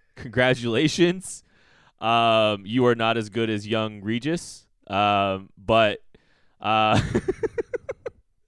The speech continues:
give me the under. I'm gonna go two and a half. I, I just don't see him producing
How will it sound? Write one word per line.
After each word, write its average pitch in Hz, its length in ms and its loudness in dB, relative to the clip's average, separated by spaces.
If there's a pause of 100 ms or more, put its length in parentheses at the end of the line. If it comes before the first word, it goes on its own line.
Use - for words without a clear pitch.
(380)
give 208 220 2
me 233 160 -2
the 202 180 0
under. 160 380 2
I'm 151 260 2
gonna 165 140 -4
go 156 120 4
two 135 200 -6
and 113 100 -8
a 92 40 -10
half. 87 280 -12 (260)
I, 117 280 -2
I 135 160 -2
just 147 300 -12
don't 127 300 -4
see 120 320 -8
him 104 320 -12
producing 101 720 -8